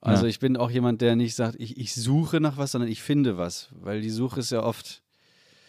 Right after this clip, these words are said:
Speaker 1: sehr beschwerlich. Man könnte jetzt denken, ich, ich umschiffe das Problem an sich, aber n-, nein, nein, nein. Ich gehe einfach mit dem Flow, ich lasse mich treiben und es wird sich schon irgendwas ergeben.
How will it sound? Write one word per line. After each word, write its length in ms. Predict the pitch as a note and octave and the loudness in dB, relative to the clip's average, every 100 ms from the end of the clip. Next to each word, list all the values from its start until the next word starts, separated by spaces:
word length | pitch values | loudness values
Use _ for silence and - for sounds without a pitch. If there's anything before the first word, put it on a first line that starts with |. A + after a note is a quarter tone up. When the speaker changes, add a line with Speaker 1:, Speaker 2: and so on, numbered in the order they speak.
| - - _ | -20 -20 _
Speaker 1:
sehr 180 | G#2+ A2+ | 2 2
beschwerlich. 380 | A#2 B2 A#2+ | 4 4 4
Man 120 | G#2+ G#2+ | 2 4
könnte 220 | C3+ D#3+ | 4 4
jetzt 180 | E3 - | 0 2
denken, 320 | D#3+ D#3 D3 | 2 2 -4
ich, 200 | B2 - - A2+ | -4 -8 -12 -6
ich 200 | C3 - | -6 -2
umschiffe 680 | B2 - G3 - F#3+ D#3 _ | -2 2 2 4 2 0 _
das 340 | B2 C#3+ - | 2 2 2
Problem 460 | - C3 A#2+ C#3+ C#3+ | 0 2 6 4 4
an 160 | B2 A#2+ | 0 0
sich, 420 | A2+ F3+ - - | 0 0 0 0
aber 260 | C3+ C3 C3 | 2 2 2
n-, 220 | B2+ C3+ | 0 2
nein, 160 | C#3+ D#3+ | 4 6
nein, 140 | F3+ | 4
nein. 280 | G3+ F3 A#2+ | 6 4 2
Ich 160 | B2+ | -2
gehe 180 | - D3+ | 0 2
einfach 220 | D#3 D3+ | 4 2
mit 140 | D3 C#3 | 0 0
dem 120 | C#3 | 0
Flow, 220 | D#3+ G#3 | 0 0
ich 80 | D3 | 2
lasse 140 | B2+ | 0
mich 120 | C3+ B2 | 0 -2
treiben 320 | D3+ E3+ A#2+ | 0 2 2
und 120 | A#2+ | -2
es 100 | A2 | -2
wird 140 | C#3+ | -4
sich 360 | - A#2 C3+ D#3+ | -4 -10 -10 -8
schon 180 | C#3 B2+ _ _ | -8 -10 _ _
irgendwas 440 | F3 F3+ F#3 D#3+ D#3 | 2 2 2 -2 0
ergeben. 380 | C#3+ D#3+ C#3+ | -2 0 0